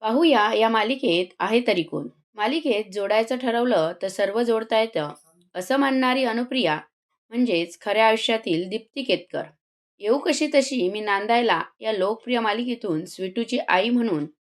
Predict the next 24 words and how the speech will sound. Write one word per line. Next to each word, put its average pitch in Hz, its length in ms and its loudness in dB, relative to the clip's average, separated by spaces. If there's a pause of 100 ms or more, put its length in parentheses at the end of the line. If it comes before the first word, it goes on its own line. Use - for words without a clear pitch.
(140)
घराघरात 220 580 4 (100)
लोकप्रिय 233 520 0
झालेली 226 380 0
अभिनेत्री 202 680 -2 (140)
म्हणजेच 190 500 -2
दीप्ती. 190 540 -8 (840)
तर 262 140 4
दीप्तीसोबत 247 840 4
स्क्रीन 240 360 2
शेअर 254 280 2
करत 240 280 2
आहे 196 380 2
लोकप्रिय 220 400 0
अभिनेता 226 760 2
हरीश 233 300 -2
दुधाडे. 160 340 -2 (960)
हरीश 247 460 0
यात 226 260 4
अनुप्रियाचा 247 600 2
नवरा 208 480 4
अविनाश 220 460 -2
म्हणून 214 320 -4
झळकत 220 380 -2
आहे. 165 160 -4